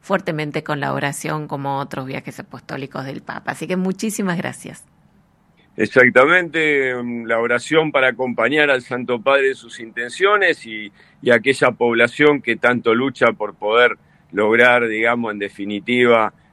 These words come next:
Speaker 2: eh, profesar su culto como, como lo desean, ¿sí? Y bueno, nos estaremos viendo, Dios mediante, el próximo miércoles con algún otro tema que tenga que ver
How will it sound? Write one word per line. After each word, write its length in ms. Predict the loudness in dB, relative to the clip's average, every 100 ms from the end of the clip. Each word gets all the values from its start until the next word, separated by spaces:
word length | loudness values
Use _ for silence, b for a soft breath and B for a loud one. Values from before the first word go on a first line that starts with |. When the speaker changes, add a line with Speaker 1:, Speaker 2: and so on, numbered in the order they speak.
| -2
Speaker 2:
eh, 640 | 0 2 2 2 2 2 0
profesar 540 | -2 0 2 2 2
su 220 | -2 -10
culto 480 | -4 -4 -2 -2 -2
como, 540 | -4 -6 -4 -6 -8 -4
como 260 | -2 2
lo 160 | 4 6
desean, 520 | 4 6 6 6 2 _ b b
¿sí? 400 | -10 -6 -4 -6 -6
Y 580 | -6 -4 -4 -4 -4
bueno, 360 | 0 2 2 -4 _ -8
nos 180 | -4 -2
estaremos 480 | 2 2 2 0
viendo, 440 | 0 -2 -2 -2 -2
Dios 260 | 0 2
mediante, 460 | 2 0 0 0 -4
el 80 | -2
próximo 440 | -2 -2 -4 -2
miércoles 440 | 0 0 0 -4 -4
con 180 | -2
algún 240 | -2 -2 -4
otro 260 | -4 -4
tema 280 | 0 0 0
que 100 | -4
tenga 260 | -4 -2 0
que 120 | 2
ver 260 | 2 2